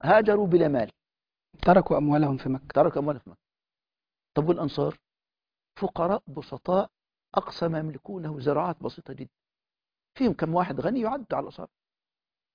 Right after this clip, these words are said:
Speaker 2: عبد الرحمن بن عوف.
Speaker 1: لا، عبد الرحمن بن عوف مهاجر. سعد بن ربيع مثلًا، و-، و-، وأمثال
Speaker 2: أبو
Speaker 1: سعد بن
Speaker 2: الدحداح.
Speaker 1: معاذ، سعد بن عبادة. آه، فالشاهد،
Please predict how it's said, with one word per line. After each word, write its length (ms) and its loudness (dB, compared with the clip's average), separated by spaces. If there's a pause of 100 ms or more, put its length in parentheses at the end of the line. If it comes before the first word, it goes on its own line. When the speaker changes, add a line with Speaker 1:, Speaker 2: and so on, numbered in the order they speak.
(340)
Speaker 2:
عبد 80 2
الرحمن 220 -2
بن 220 0
عوف. 380 -4 (420)
Speaker 1:
لا، 120 2
عبد 120 2
الرحمن 240 -2
بن 60 -2
عوف 200 -2
مهاجر. 240 -4 (1160)
سعد 240 4
بن 140 0
ربيع 260 0
مثلًا، 300 -6 (180)
و-، 60 -20
و-، 540 -8
وأمثال 280 -2
Speaker 2:
أبو 180 2
Speaker 1:
سعد 160 4
بن 100 2
Speaker 2:
الدحداح. 320 6
Speaker 1:
معاذ، 240 -12 (520)
سعد 140 4
بن 160 -6
عبادة. 360 -2 (1120)
آه، 260 2
فالشاهد، 600 -2